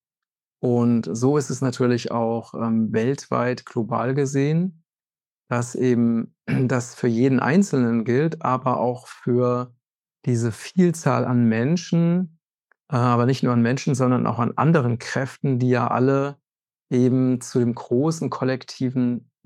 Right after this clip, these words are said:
ähm, Feld beitragen,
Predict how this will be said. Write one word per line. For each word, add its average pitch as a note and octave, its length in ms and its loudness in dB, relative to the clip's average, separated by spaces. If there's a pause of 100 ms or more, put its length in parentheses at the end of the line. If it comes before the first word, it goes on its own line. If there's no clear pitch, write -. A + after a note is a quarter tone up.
(240)
ähm, A#2 600 -4 (800)
Feld D#3+ 420 -2
beitragen, B2 1000 -4